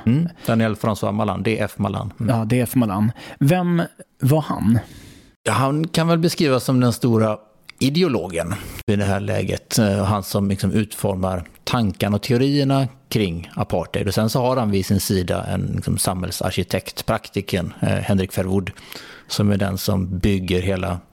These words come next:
Speaker 1: samhällssystemet och lagarna och som förfinar dem allt, eh, eftersom tiden går.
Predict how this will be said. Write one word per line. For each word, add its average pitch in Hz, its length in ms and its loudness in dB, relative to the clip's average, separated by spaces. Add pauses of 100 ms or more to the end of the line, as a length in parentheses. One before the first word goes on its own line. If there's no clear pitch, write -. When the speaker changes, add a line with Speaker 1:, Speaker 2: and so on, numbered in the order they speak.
Speaker 1:
samhällssystemet 107 1200 0
och 90 120 0
lagarna 92 680 0
och 85 180 -4
som 87 140 -4
förfinar 95 460 0
dem 95 180 -2
allt, 92 320 -6
eh, 92 300 0
eftersom 95 300 -2
tiden 90 320 -2
går. 87 300 0